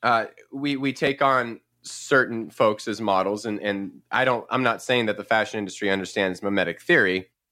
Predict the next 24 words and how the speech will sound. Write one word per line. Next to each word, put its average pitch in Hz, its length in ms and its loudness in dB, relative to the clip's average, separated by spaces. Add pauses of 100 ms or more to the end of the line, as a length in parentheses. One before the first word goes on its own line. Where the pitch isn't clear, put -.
(260)
but 107 280 0
I 107 140 2
think 120 220 -6
they 113 140 4
understand 101 840 0 (120)
human 107 480 0
behavior 101 540 0
in, 92 160 -2
in, 101 200 0
in 101 280 0
enough 107 400 0
of 98 120 -10
a 95 80 -4
way 95 480 0 (420)
to 117 120 -2
use 104 340 2
those 95 320 2
models 92 600 0
as 87 400 0
the 98 140 -8
objects 95 580 0
of 90 180 -4
our 85 180 2
desire. 80 580 -2